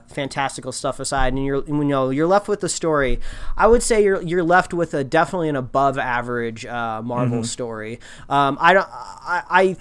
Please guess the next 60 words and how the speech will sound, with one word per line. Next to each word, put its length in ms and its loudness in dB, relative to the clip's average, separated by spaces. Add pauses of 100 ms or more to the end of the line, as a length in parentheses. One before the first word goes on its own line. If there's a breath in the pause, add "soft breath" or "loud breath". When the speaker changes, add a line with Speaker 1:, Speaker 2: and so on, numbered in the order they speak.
Speaker 1:
I 80 -4
like 180 2
the 100 2
way 180 4
that 180 -2
they 100 -2
kind 260 -2
of 120 -2
structured, 580 2
structured 560 -2
the 80 -4
third 340 -4
act 240 -2
a 40 -2
little 180 -4
differently 480 -4
than 160 -4
most 260 -4
of 80 -6
these 140 -6
stories. 480 -4
You 80 -8
know, 280 -6 (280 loud breath)
you're 80 -2
not 240 4
necessarily 680 0
gonna 160 0
get 180 -2
anything 320 -4
like 160 -4
a 60 -8
sky 460 -4
beam 260 -6
like 180 -6
we 80 -6
see 180 -6
in 80 -4
all 120 -2
these 180 -8
movies, 320 -6
but 140 -8
Marvel's 360 0
usually 280 -2
been 300 -2
pretty 240 -6
good 300 -2
staying 280 -6
away 140 -6
from 160 -14
sky 280 -6
beams, 340 -10 (300 loud breath)
so 100 -8
you 40 -2
don't 80 -2
have 100 -2
to 80 -2
worry 180 0
about 280 -2
that. 280 -6 (360 loud breath)
Um, 560 -6